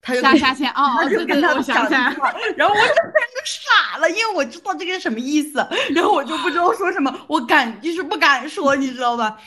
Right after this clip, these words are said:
Speaker 1: 因为那个时候他很迷茫，他刚刚毕业，然后他就要去那个地方求，
Speaker 2: 嗯。
Speaker 1: 你知道吗？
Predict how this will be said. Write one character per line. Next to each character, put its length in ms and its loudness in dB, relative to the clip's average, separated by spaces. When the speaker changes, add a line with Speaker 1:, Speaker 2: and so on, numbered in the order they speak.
Speaker 1:
因 100 2
为 60 2
那 100 0
个 140 2
时 60 -2
候 100 2
他 140 0
很 100 2
迷 340 -2
茫， 300 -4
他 120 -12
刚 200 -4
刚 120 -2
毕 260 -4
业， 120 -2
然 140 -2
后 40 -10
他 60 -10
就 120 -6
要 100 0
去 140 -8
那 100 2
个 80 -6
地 100 -10
方 220 -12
求， 220 -12
Speaker 2:
嗯。 100 -16
Speaker 1:
你 120 2
知 140 -4
道 160 0
吗？ 380 -6